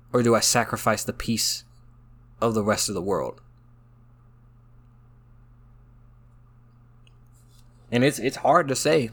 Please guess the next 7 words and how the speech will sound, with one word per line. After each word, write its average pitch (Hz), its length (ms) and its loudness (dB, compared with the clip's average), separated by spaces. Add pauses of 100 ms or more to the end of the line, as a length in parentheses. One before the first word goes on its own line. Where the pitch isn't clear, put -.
what, 123 360 0 (360)
what 120 360 0
you'd 107 180 -4
do 85 240 -6 (2500)
in 113 100 2
that 101 140 -2
situation. 85 680 -10